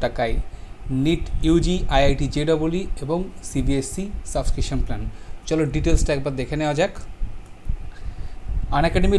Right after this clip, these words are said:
Learning Festival তেইশে এপ্রিল থেকে তিরিশে এপ্রিল পর্যন্ত valid। তো এই টাইমের মধ্যে যারা, আহ,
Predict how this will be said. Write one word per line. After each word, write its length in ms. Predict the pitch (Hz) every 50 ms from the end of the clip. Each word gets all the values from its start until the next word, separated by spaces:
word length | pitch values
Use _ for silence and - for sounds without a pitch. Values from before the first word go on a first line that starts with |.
| 160 143
Learning 260 | 139 143 160 175 185 180 -
Festival 400 | 175 170 - 208 190 160 151 151 160 - - - - - - - - - - - - - - -
তেইশে 300 | 151 151 165 160 - 208 208
এপ্রিল 280 | 180 190 - 202 208 220 233 - - - -
থেকে 340 | 175 175 - - 190 214 214 - -
তিরিশে 280 | 156 151 151 - - 160
এপ্রিল 220 | 143 - - 147 - 147
পর্যন্ত 380 | 139 135 131 147 143 147 147 180 190 208 - - - 135 123
valid। 300 | 135 127 123 147 180 - - - - - - -
তো 80 | 135 135 135 135 - -
এই 180 | 143 151 165 185 175 175
টাইমের 320 | 160 156 156 156 165 151 139
মধ্যে 220 | 135 131 131 156 160
যারা, 220 | 151 143 135 139 139 139
আহ, 760 | - - - - - - - - - - - 127 127 127 123